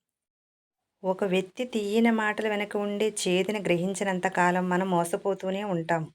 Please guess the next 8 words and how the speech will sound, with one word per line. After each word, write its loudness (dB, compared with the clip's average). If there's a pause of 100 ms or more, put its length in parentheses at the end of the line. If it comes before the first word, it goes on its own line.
(800)
మనకి -2
కష్టం 0
అనేది -2
ఎంత -2
విలువైనదో 0
మనకు 2
తెలియజేసేది -2
మన 0